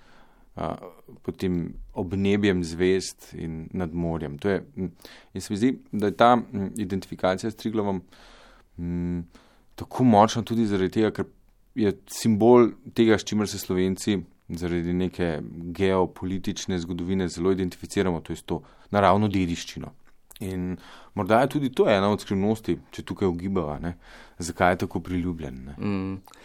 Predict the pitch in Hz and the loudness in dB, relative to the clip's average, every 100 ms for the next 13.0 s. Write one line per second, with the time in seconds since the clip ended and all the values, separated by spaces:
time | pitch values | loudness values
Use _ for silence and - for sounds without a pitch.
0 | - - 143 123 143 143 - 113 110 123 | -16 -2 2 4 4 2 -2 2 4 4
1 | 107 104 104 - 107 104 98 95 92 - | 4 0 0 -2 0 2 0 -2 -2 -2
2 | 92 92 98 - 92 90 - 95 - 92 | 0 -2 -4 -4 0 0 0 -2 0 -2
3 | 87 85 - 90 92 - 92 92 90 87 | -2 -4 -4 -6 -6 -2 0 0 -2 -4
4 | 90 - - - 87 87 87 90 - 85 | -6 -14 -16 -8 -4 -2 -2 -4 -4 -4
5 | 82 - _ _ _ _ _ 98 90 95 | -4 -6 _ _ _ _ _ -4 -2 0
6 | 92 90 - 90 87 85 85 82 82 _ | -2 -2 -2 0 0 0 0 -2 -6 _
7 | _ _ - 85 85 78 - _ _ _ | _ _ -6 -6 -4 -8 -8 _ _ _
8 | - 117 127 151 180 123 135 143 165 135 | -18 -10 -4 0 -2 0 -2 -2 -4 -4
9 | 123 120 143 139 _ - - _ _ _ | -4 0 -2 -4 _ -20 -20 _ _ _
10 | - 123 143 135 117 107 - - - 220 | -2 2 2 4 4 2 -4 -12 -20 -20
11 | _ 110 107 - 113 113 123 135 120 131 | _ -6 -6 -6 -4 -2 -2 -4 -6 -2
12 | 123 - 123 113 101 95 113 101 95 90 | -2 0 0 2 2 2 2 2 0 -2